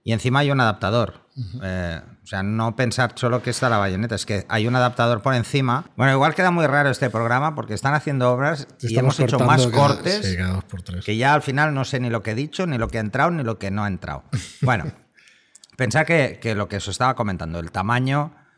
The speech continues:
Speaker 1: hay que dejarlo entre comillas por el grip y que al final lo que más pesa en el equipo fotográfico es tener que arrastrar objetivos, flashes, depende del tipo de trabajo que hagáis.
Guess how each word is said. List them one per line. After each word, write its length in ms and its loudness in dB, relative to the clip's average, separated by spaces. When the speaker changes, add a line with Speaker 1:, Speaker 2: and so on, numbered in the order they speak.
Speaker 1:
hay 160 -2
que 80 -2
dejarlo 280 0
entre 200 -4
comillas 580 -4
por 240 -6
el 120 -6
grip 360 -2
y 120 -8
que 120 -2
al 100 0
final 320 0
lo 80 0
que 100 -4
más 220 0
pesa 480 0
en 120 -2
el 120 -2
equipo 280 -6
fotográfico 800 -2
es 220 -4
tener 240 -2
que 80 -6
arrastrar 480 -2
objetivos, 840 0
flashes, 800 -2
depende 380 -4
del 240 -2
tipo 200 -4
de 80 0
trabajo 360 -2
que 80 -8
hagáis. 360 -6